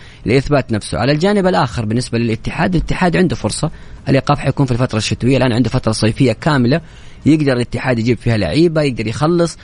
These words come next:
وأساسًا نادي الاتحاد يحتاج إلى بعض الترميمات البسيطة، بعض الترميمات البسيطة، آه، لاعب في خط المقدمة، يحتاج للاعب جناح، أيضًا يحتاج للاعب في خانة الظهير، آه، الأيمن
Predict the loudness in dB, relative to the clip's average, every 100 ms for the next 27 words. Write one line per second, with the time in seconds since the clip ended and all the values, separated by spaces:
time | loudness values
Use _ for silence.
0 | -20 -12 -8 -2 0 2 2 2 0 2
1 | 0 0 -4 -2 -2 0 0 0 -6 -16
2 | -6 -2 0 0 0 0 0 0 2 2
3 | 2 0 0 0 -2 -4 -6 -8 -14 -4
4 | -2 0 -2 0 2 2 2 0 -2 0
5 | -2 -2 -6 -8 -20 -4 2 4 4 4
6 | 2 0 -4 -4 -6 -4 -2 -2 -2 -2
7 | 2 2 2 0 -2 -4 -2 -2 0 0
8 | 0 0 2 2 0 -4 -18 -20 -10 0
9 | 2 2 0 0 0 0 0 2 2 2
10 | -2 -2 -2 -2 -2 -2 -2 -2 0 0
11 | 2 0 -4 -18 -20 -20 -10 -2 2 2
12 | 0 0 2 2 4 0